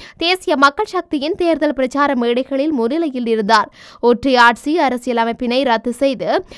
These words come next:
சமஷ்டி ஆட்சி முறைமையிலான அரசியலமைப்பை உருவாக்கும் பரிந்துரைகள் முன்வைக்கப்பட்டுள்ளன.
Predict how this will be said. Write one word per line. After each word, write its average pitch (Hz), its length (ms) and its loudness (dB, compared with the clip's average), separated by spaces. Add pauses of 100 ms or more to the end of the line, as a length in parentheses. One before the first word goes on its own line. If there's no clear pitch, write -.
(220)
சமஷ்டி 392 460 4
ஆட்சி 349 240 -2
முறைமையிலான 294 800 2
அரசியலமைப்பை 254 840 0
உருவாக்கும் 240 560 2
பரிந்துரைகள் 240 720 -2
முன்வைக்கப்பட்டுள்ளன. 233 880 -4